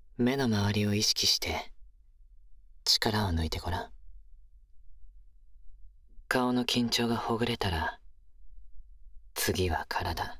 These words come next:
まずは肩から、そして腕。上から順に力を抜いていこう。ゆっ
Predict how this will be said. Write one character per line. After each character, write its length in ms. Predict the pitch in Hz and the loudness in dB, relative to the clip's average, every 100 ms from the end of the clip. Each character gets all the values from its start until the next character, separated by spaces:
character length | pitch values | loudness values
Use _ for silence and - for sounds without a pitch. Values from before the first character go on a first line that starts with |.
| - - - - - - - - - - - - - - - - - - - - - - - | -12 -12 -12 -16 -16 -16 -16 -20 -20 -20 -20 -20 -20 -20 -18 -14 -14 -14 -18 -18 -20 -14 -2
ま 200 | 101 95 | 2 4
ず 160 | 95 87 | 2 2
は 160 | 78 76 | 0 0
肩 320 | - - 110 | 0 0 0
か 160 | - - | 0 0
ら、 100 | - - - - - - - - - - - - - - - - - | -2 -6 -6 -4 -2 -4 -8 -14 -16 -10 -6 -4 -4 -6 -8 -14 -8
そ 260 | - - | -2 2
し 160 | 185 - | 2 2
て 320 | - 190 - - - - - - - - - | 0 -2 -2 -4 -4 -4 -6 -8 -8 -6 -2
腕。 420 | 85 85 92 - - - - - - - - - - - - - - - - - - - - - - - - - - - - - - | 0 2 -2 -4 -8 -8 -6 -6 -8 -10 -20 -16 -16 -14 -16 -18 -16 -16 -16 -18 -18 -16 -16 -18 -20 -20 -20 -16 -14 -14 -14 -14 -4
上 260 | 104 101 113 | 2 4 4
か 140 | 123 | 2
ら 120 | 117 117 | 0 2
順 240 | 113 107 | 2 4
に 120 | 113 | 2
力 400 | - - 113 120 | 2 0 2 2
を 20 | |
抜 160 | 95 82 | 2 0
い 40 | |
て 140 | - 92 | 0 -4
い 60 | |
こ 140 | - 95 | -4 -4
う。 120 | - - - - - - - _ _ _ _ - - - - - - - - - | -6 -10 -20 -20 -20 -20 -20 _ _ _ _ -20 -20 -20 -18 -18 -18 -16 -14 -2
ゆ 140 | |
っ 20 | 98 | 0